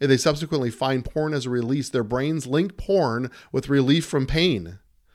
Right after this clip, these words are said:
Studies show that over time, the brain actually produces more neurotransmitters in the brain that act like an opioid pain reliever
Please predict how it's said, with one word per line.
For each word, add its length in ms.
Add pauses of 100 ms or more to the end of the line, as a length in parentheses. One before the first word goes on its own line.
(320)
Studies 460
show 220
that 100
over 220
time, 260
the 80
brain 340
actually 320
produces 400
more 320
neurotransmitters 920
in 80
the 60
brain 420 (260)
that 140
act 200
like 160
an 200
opioid 600
pain 360
reliever 640